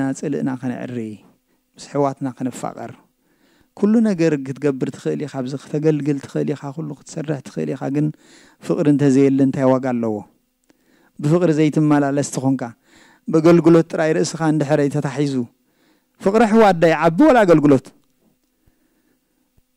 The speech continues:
ቅድሚ ኩሉ ፍቕሪ ኣሕዋት እዩ ማለት እዩ። ንሓድሕድና ክንፋቐር ከለና ይልዕ ቅድሚ ኩሉ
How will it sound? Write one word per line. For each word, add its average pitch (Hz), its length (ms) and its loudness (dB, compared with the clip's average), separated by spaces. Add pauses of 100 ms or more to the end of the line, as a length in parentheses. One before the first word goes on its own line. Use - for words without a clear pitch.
(300)
ቅድሚ 214 320 6
ኩሉ 277 300 6
ፍቕሪ 220 240 6
ኣሕዋት 160 320 4
እዩ 151 120 -2
ማለት 127 240 -2
እዩ። 127 120 -8 (180)
ንሓድሕድና 226 720 2
ክንፋቐር 208 520 2
ከለና 202 360 -2
ይልዕ 175 300 2
ቅድሚ 180 260 0
ኩሉ 254 220 4